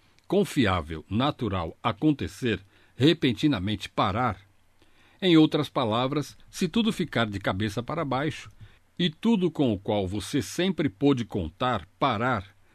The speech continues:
se o mundo inteiro enlouquecer de cabeça para baixo, de dentro para fora e de trás para frente, versículo dezoito, "Todavia,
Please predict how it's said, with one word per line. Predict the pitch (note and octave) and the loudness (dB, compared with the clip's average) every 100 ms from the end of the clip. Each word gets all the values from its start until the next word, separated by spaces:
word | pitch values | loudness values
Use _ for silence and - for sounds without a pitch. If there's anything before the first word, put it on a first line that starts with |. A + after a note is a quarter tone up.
| _ - | _ -12
se | - A3 | 0 4
o | D#3+ | 4
mundo | C3 A3+ G#3+ D#3+ | 4 4 4 2
inteiro | G2+ A2+ G2+ F#2 A2+ | 2 0 0 0 2
enlouquecer | D#3+ C#3 C#3 F2+ - - A#2+ G2 - - | 4 2 0 -6 -8 0 0 0 -4 -8
de | B2 | -4
cabeça | - G2 E3 - G#2+ | -2 0 -2 -2 -4
para | G2+ E2+ | -4 -4
baixo, | E2+ A#2 G2 - - - - - - | -2 -4 -4 -10 -18 -20 -20 -20 -4
de | B2 C#3 | 2 4
dentro | G#2 D#3+ E3 B2+ | 4 2 2 -2
para | G2 A#2+ F#2 | -2 -4 -4
fora | - A#2 A2+ F2+ - | -4 -2 -2 -2 -6
e | B2+ | -4
de | C3 | -6
trás | - A#2+ C#3+ D3 | -6 -2 -2 -2
para | - F#2+ | -4 -8
frente, | - A2+ B2 G2 - - - _ - | -6 -4 -4 -4 -10 -20 -20 _ 0
versículo | C3 C3 - G3 D#3 | 2 2 -2 -2 0
dezoito, | C3+ G2+ F#2+ D2+ - - _ _ - | 0 0 0 -2 -10 -20 _ _ -2
"Todavia, | F#3+ F3 A2+ G#2 B2 E3+ E3+ | 0 2 0 0 0 0 -2